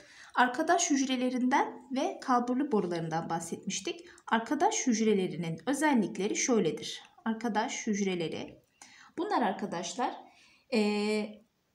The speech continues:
iletim işlevi yoktur. Bakın iletim işlevi,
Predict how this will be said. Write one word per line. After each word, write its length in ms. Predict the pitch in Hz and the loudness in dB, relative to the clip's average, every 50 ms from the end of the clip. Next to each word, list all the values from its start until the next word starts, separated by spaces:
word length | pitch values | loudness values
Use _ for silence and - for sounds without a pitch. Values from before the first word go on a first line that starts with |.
| _ _ _ _ _ _ _ _ _ _ _ _ | _ _ _ _ _ _ _ _ _ _ _ _
iletim 440 | 262 240 247 285 277 - - 415 403 - - | 2 4 4 4 2 0 -2 -4 -4 -2 -2
işlevi 460 | 285 - - - 247 262 262 415 339 | -2 0 0 0 0 2 4 6 4
yoktur. 360 | 233 190 - - - 180 160 | 4 4 2 -2 -6 -6 -4
Bakın 300 | 180 170 - - - - - | -6 -6 -6 -10 -12 -6 0
iletim 400 | 262 262 240 - 233 - 175 - - | 2 4 4 4 2 -2 -8 -6 -4
işlevi, 840 | - - - - 214 196 175 165 208 262 392 - - - - | -2 -2 0 0 0 0 2 2 2 0 0 -2 -6 -12 -20